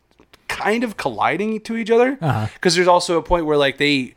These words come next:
Speaker 1: you see, like, the, you know, the officers are looking out the window, and then they have that moment where everyone has to pretend, like, "Oh, we got hit with a laser
Speaker 2: Yeah.
Speaker 1: blast,"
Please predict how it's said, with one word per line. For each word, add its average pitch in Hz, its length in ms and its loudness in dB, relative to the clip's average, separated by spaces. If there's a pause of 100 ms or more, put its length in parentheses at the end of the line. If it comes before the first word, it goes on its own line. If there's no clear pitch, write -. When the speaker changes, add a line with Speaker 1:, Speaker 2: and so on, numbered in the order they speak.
(460)
Speaker 1:
you 160 140 2
see, 170 220 4
like, 160 180 4
the, 143 200 2
you 139 100 0
know, 120 180 0
the 117 160 -2
officers 131 500 0
are 120 60 -6
looking 127 260 -4
out 117 140 -2
the 110 80 -14
window, 117 360 -2
and 110 100 -4
then 110 80 -6
they 110 100 -2
have 113 220 0
that 110 160 -6
moment 120 260 -4
where 110 80 -2
everyone 117 260 -2
has 113 140 -10
to - 60 -16
pretend, 113 340 -12
like, 107 180 -10
"Oh, 117 220 0
we 123 80 -4
got 131 160 2
hit 135 160 -4
with 131 100 -8
a 131 40 -4
laser 156 280 -2
Speaker 2:
Yeah. 151 80 4
Speaker 1:
blast," 147 320 2